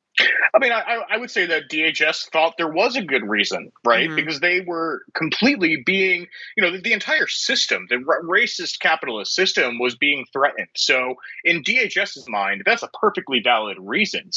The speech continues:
Speaker 1: And
Speaker 2: Mm-hmm.
Speaker 1: I, I certainly, uh, disagree with that, right? Like, we were right to challenge the entire system and right to continue doing so,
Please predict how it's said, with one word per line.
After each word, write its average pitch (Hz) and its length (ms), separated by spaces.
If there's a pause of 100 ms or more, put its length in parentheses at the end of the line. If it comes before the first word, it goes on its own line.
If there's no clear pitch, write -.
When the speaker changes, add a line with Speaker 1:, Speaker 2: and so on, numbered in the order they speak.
Speaker 1:
And 143 100
Speaker 2:
Mm-hmm. 147 260
Speaker 1:
I, 156 160
I - 20
certainly, 127 500
uh, 123 120
disagree - 440
with 135 140
that, 82 200
right? 120 260
Like, 120 200
we 156 120
were 139 200 (440)
right 170 380 (100)
to 180 120
challenge 113 600
the 117 100
entire 107 480
system 127 400
and 117 180
right 151 240
to 151 80
continue 233 460
doing 107 300
so, 107 320